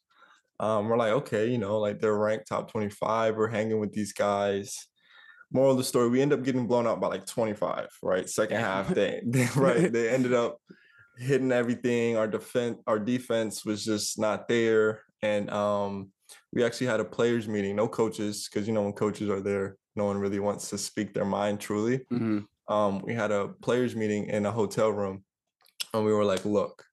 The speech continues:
Speaker 1: you know, we gotta get this together. We gotta lock in. We gotta do whatever it takes to make sure, you know, it's uphill from here, no longer downhill." So actually, we put together our own team, like, just the players, um, film session when we got back to Miami.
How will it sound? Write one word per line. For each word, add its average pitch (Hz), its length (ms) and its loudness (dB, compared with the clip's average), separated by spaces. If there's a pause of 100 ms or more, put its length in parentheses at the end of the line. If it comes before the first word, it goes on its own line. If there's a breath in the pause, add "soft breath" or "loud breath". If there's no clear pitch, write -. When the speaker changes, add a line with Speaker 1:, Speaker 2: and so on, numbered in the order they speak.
(140)
Speaker 1:
you 110 120 -2
know, 98 280 -4
we 117 440 0
gotta 104 260 2
get 101 180 -2
this - 200 -10
together. 101 320 0
We 107 100 -2
gotta 104 180 2
lock 104 320 0
in. 104 300 -4 (320 loud breath)
We 117 80 0
gotta 104 140 2
do 110 160 2
whatever 110 320 4
it 123 120 -10
takes 110 440 -4
to - 100 -6
make 110 220 -2
sure, 113 200 -2
you 110 120 0
know, 104 360 -2 (160)
it's 127 200 -4
uphill 110 400 0
from 110 200 -6
here, 104 140 -2
no 98 160 -2
longer 98 280 0
downhill." 98 560 -2 (560 loud breath)
So - 140 0
actually, 113 760 0
we 110 720 0
put - 140 -2
together 120 500 2
our 107 240 2
own 113 380 0
team, 117 460 0
like, 101 180 0
just 123 180 -2
the 127 80 -2
players, 117 640 0
um, 104 360 0
film 120 320 0
session 107 420 -4
when 107 100 -2
we 110 80 -2
got 98 200 -2
back 101 240 -2
to 107 80 -6
Miami. 101 520 -2